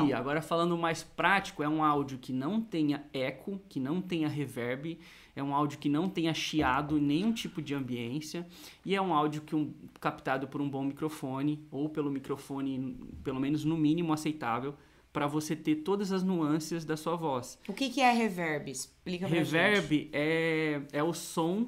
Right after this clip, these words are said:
Speaker 2: que gera quando bate em um lugar e volta com muito, muita rapidez, né? O eco é um eco, ele é um som maior, é um som
Speaker 1: Mais longo.
Speaker 2: mais longo. O reverb não, é um som fininho e às vezes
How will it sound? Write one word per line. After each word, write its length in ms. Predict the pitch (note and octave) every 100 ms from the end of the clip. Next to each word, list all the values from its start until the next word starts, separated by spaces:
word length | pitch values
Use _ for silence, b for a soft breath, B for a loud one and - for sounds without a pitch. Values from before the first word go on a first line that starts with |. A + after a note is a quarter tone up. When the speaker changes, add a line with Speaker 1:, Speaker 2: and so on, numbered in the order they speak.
| -
Speaker 2:
que 200 | G#3 F3
gera 580 | C3 C3+ D3 F3 F#3+ D3+
quando 540 | - E3 E3+ F3 F3 B B
bate 460 | - D#3+ F#3+ - G3
em 200 | F#3 F#3
um 140 | F#3
lugar 400 | F3 D3 D#3 E3+
e 80 | F#3
volta 600 | E3+ C#3+ D#3 F#3 F#3 F3 - - _ -
com 80 |
muito, 760 | E3+ E3 E3 F3+ F3+ F3+ F#3 F3
muita 280 | D#3+ F3 F3
rapidez, 680 | E3+ F3 C#3+ C3 A2+ A2+ -
né? 160 | C3
O 160 | C#3 C#3
eco 360 | D3+ F#3 - D#3
é 100 | D3
um 200 | D3+ D3+
eco, 280 | D#3+ D#3
ele 140 | D#3+ D#3
é 60 |
um 220 | D#3+ E3 D#3
som 260 | - D#3+
maior, 540 | E3 E3+ D#3 D#3 D#3+ C#3+
é 40 |
um 80 | C3+
som 320 | - D3+ D3+ - -
Speaker 1:
Mais 200 | E3+ F3
longo. 360 | F3+ E3 D3 C3+
Speaker 2:
mais 240 | C#3+ D3+
longo. 580 | D3+ D#3 E3 D3 B2 B2 B B B B
O 80 | -
reverb 460 | D3+ D3+ D#3 D#3+ F#3
não, 220 | E3+ D3+
é 80 | D3
um 60 |
som 200 | D3+ D#3+
fininho 760 | D3+ - F3 E3+ F#3 F#3 C#3+ B2+
e 120 | C#3
às 240 | D3+ B2 C3
vezes 600 | E3 F#3+ D#3 D3 -